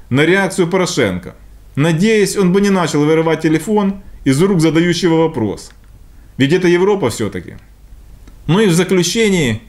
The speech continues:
как всегда, короткое обращение к зрителям моего канала. Друзья, я знаю, что многие из вас не ходят на выборы,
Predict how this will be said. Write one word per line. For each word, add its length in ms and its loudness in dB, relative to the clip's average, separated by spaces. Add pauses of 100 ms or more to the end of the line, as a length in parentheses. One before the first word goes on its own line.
как 140 -2
всегда, 680 0 (440)
короткое 420 0
обращение 440 0
к 60 -4
зрителям 440 -2
моего 220 0
канала. 440 -4 (920)
Друзья, 680 2 (540)
я 160 2
знаю, 240 0
что 140 -2
многие 260 2
из 120 0
вас 240 -2
не 80 0
ходят 240 0
на 100 0
выборы, 420 -2